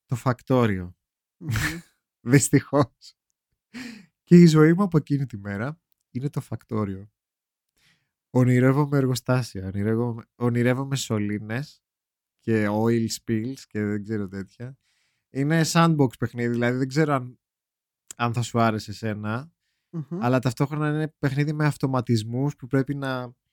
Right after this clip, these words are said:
Speaker 1: αυτοματοποιήσεις τα πάντα και τέτοια. Ε... Και έχω παίξει δηλαδή μέσα σε μια εβδομάδα, δηλαδή για σένα μπορεί να ακουστεί λίγο, ας πούμε, σε μια εβδομάδα να έχω παίξει είκοσι ώρες, αλλά για μένα είναι πολλές.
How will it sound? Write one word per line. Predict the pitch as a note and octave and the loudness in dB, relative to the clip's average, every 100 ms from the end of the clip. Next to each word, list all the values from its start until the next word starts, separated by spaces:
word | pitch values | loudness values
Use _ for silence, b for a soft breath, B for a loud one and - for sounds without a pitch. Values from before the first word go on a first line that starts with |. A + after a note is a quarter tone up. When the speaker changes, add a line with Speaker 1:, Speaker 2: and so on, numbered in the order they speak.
| _ _ _ - | _ _ _ -12
Speaker 1:
αυτοματοποιήσεις | B2 C3 B2+ A#2+ A#2 A#2+ C3+ D3 | -6 -2 0 0 2 2 2 0
τα | - B2 | -4 0
πάντα | - C3+ C#3 | 2 2 0
και | B2+ | 0
τέτοια. | B2 C3 A#2 G2 G2 _ _ _ _ _ _ _ | 0 -2 -2 -12 -12 _ _ _ _ _ _ _
Ε... | - B2+ B2 B2 A#2+ A#2 A#2 A#2 _ _ _ _ _ _ _ _ | -6 -4 -2 -2 -2 -4 -6 -10 _ _ _ _ _ _ _ _
Και | - D3 | -4 -2
έχω | D3+ | 0
παίξει | - D3+ D3+ | 0 0 0
δηλαδή | D3 C#3+ | -4 -4
μέσα | D3 D#3 | -4 -8
σε | - C#3+ | -6 -6
μια | C#3+ | -4
εβδομάδα, | C#3 C#3 C#3+ D3 D3 D3 - _ | -4 -4 -4 -6 -4 -6 -8 _
δηλαδή | B2 C3+ C3+ C#3 _ _ _ _ _ _ _ _ _ _ _ | -12 -6 -4 -6 _ _ _ _ _ _ _ _ _ _ _
για | B2 B2+ | 0 2
σένα | D3+ | 2
μπορεί | D3 D3+ | 2 2
να | D#3+ | 2
ακουστεί | - D#3+ | 2 2
λίγο, | D#3 D#3 C3+ G#2+ | 6 4 4 0
ας | G2+ | -6
πούμε, | G#2 G2 | -10 -10
σε | G#2 | -4
μια | A2 | -2
εβδομάδα | G#2+ G#2+ G#2+ G2+ | 0 0 -2 -2
να | G#2 | -4
έχω | G2+ | -4
παίξει | G2+ A2 - A2+ | -4 -4 -4 -6
είκοσι | A#2 - G#2+ - | -4 -2 -4 -4
ώρες, | G2+ G2 G#2+ A#2+ | -4 -4 -4 -6
αλλά | A#2+ | -4
για | A#2 | -4
μένα | A#2 C3 | -4 -4
είναι | C3+ C#3 | -4 -2
πολλές. | A2+ A#2+ A2 - | -2 0 -2 -6